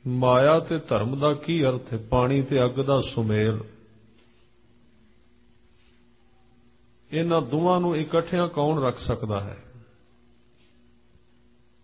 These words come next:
ਬੱਕਰੀ ਤੇ ਸ਼ੇਰ ਇੱਕੋ ਥਾਂ ਤੋਂ ਕਿਵੇਂ ਪਾਣੀ ਪੀ ਸਕਦੇ ਨੇ?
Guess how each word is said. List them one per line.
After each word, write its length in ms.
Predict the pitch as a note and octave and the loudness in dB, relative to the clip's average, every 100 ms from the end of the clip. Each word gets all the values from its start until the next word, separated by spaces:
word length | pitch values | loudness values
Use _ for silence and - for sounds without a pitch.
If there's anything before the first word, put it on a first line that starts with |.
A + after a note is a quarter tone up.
| _ _ _ _ _ _ - | _ _ _ _ _ _ -10
ਬੱਕਰੀ 540 | A#2+ C3 C3 E3+ F#3 | 0 0 2 2 2
ਤੇ 220 | F3+ F3 D3+ | 2 0 -2
ਸ਼ੇਰ 360 | - C3 D3+ | -2 0 2
ਇੱਕੋ 480 | D3+ D3 - - F3 | 0 -4 -6 0 0
ਥਾਂ 320 | E3+ C3 C3+ | 0 -2 -2
ਤੋਂ 400 | C3+ B2 G#2+ G#2+ - - - - _ _ _ _ _ _ - | -2 -4 -4 -6 -12 -20 -20 -20 _ _ _ _ _ _ -4
ਕਿਵੇਂ 280 | D3+ D#3+ | 0 0
ਪਾਣੀ 380 | D#3 C#3 C3 C3+ | 0 0 0 0
ਪੀ 200 | - A#2 | 0 0
ਸਕਦੇ 440 | A2 A2+ G#2+ A2 G2+ | -2 -4 -4 -4 -4
ਨੇ? 160 | G2 | -6